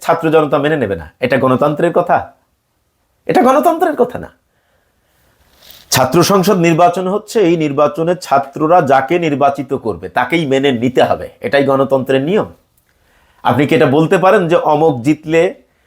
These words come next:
দেশের জনগণ মেনে নেবে আর অমুক জিতলে মেনে নেবে না? এটা কোনো কথা হইল? এটাই ফ্যাসিজম। তো এটাই বিএনপি লালন করে এবং এই তারেকের, তারেকের দেওয়া ন্যারেটিভই কিন্তু বিএনপি এখন গ্রহণ করছে,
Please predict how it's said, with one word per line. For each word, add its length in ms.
দেশের 280
জনগণ 360
মেনে 220
নেবে 220
আর 140
অমুক 280
জিতলে 280
মেনে 220
নেবে 220
না? 120
এটা 140
কোনো 140
কথা 260
হইল? 240
এটাই 280
ফ্যাসিজম। 420
তো 140
এটাই 400
বিএনপি 360
লালন 280
করে 200
এবং 220
এই 60
তারেকের, 640
তারেকের 600
দেওয়া 240
ন্যারেটিভই 540
কিন্তু 240
বিএনপি 360
এখন 200
গ্রহণ 260
করছে, 380